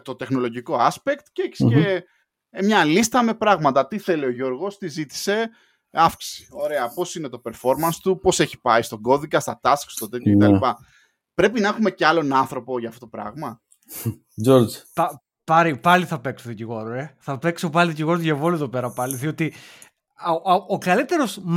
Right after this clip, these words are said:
Speaker 3: manager αντικειμενικά που είχα μέχρι στιγμής, τεχνικά,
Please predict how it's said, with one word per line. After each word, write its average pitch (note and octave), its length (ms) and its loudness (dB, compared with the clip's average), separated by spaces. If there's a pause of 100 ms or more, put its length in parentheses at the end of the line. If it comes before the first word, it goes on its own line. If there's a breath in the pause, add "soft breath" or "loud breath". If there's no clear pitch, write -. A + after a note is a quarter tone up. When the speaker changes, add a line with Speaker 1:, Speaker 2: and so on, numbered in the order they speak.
Speaker 3:
manager G3 300 4
αντικειμενικά D#3+ 580 -2
που A3+ 100 -8
είχα G3 160 -4
μέχρι G3 180 -2
στιγμής, C#3 600 -6 (640)
τεχνικά, D#3+ 840 0